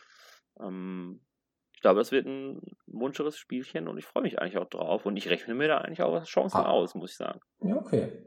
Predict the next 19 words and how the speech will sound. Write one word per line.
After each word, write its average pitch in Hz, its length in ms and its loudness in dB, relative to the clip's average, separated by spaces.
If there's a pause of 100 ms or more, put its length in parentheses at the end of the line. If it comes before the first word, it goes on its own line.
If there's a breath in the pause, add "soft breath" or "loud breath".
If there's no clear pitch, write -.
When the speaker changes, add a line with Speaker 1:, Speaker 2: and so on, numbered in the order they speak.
(140)
Speaker 2:
Aber 107 160 10
zeigt 139 240 6
ja 147 100 6
zumindest, 135 480 4
dass 127 140 6
jetzt, 127 160 4
sag 113 80 4
ich - 60 0
mal, 110 80 6
die 104 80 4
Defensive 110 560 6
vielleicht 110 320 6
um 110 120 0
Greimel 104 300 6
und 110 100 6
Cissé, 101 320 2
falls 110 240 6
sie 104 60 -2
spielen, 123 600 4